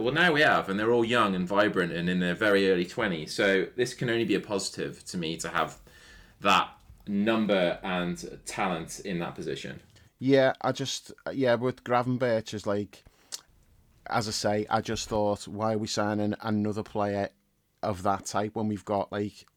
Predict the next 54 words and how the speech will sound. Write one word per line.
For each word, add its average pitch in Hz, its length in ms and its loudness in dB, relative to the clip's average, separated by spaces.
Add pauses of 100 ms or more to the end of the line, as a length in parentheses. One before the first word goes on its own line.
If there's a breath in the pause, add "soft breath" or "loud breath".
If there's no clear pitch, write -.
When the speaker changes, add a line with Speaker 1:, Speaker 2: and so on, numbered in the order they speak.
(180)
Speaker 2:
is 110 120 -2
that 110 160 -2
gonna 107 200 -2
set 101 300 -4
back 98 160 0
Harvey 101 440 0
and 104 100 -4
Curtis, 104 460 -4
for 110 140 -10
example? 113 500 -4 (540 loud breath)
Also, 123 380 6
I 110 40 4
mean, 110 180 2
I've 107 100 -4
been 123 220 2
reading 113 360 0
recently, 123 480 -2
there's 120 200 -6
a 113 40 -2
lot 110 160 0
of 107 60 -6
people 107 220 -4
saying 104 360 -2
that 101 280 -4
Bajcetic's 110 640 -4
best 107 280 -2
position 104 400 -6
is 101 100 -4
gonna 104 220 -4
be 104 140 -4
as 101 120 -2
one 101 220 -4
of, 98 100 -4
like, 98 220 -4
the 98 120 -2
eights 107 380 -4
rather 101 300 -4
than 98 260 -4 (360 soft breath)
the 107 100 -4
defensive 101 500 -4
player. 95 300 -2
I 107 120 0
don't 107 240 -6
necessarily 98 440 -4
agree 101 220 -4
with 110 120 -4
that. 92 160 -4
I 104 140 -2
think 107 220 -6
he's, 104 200 -6
like, 95 260 -6
perfect 95 500 -4
to 107 100 -8
be 104 200 -8